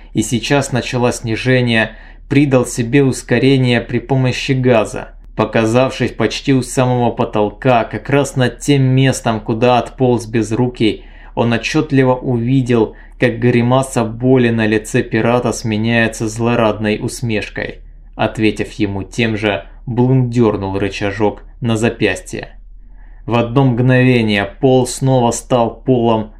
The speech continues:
а потолок потолком. Подчиняясь силе магнитного притяжения, наёмник полетел вниз с ускорением в ноль целых девяносто шестых G.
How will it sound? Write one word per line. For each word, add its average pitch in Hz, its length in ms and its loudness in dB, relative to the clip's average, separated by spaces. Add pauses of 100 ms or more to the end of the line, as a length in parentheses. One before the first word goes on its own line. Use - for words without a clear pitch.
а 131 120 0
потолок 123 640 0
потолком. 120 720 -2 (540)
Подчиняясь 131 760 2
силе 139 380 2
магнитного 123 760 0
притяжения, 120 1000 0 (320)
наёмник 127 640 2
полетел 123 600 2
вниз 127 460 2
с - 80 -10
ускорением 123 840 0
в 107 100 -10
ноль 120 220 0
целых 123 460 0
девяносто 117 640 -2
шестых 117 640 -2
G. 110 440 -2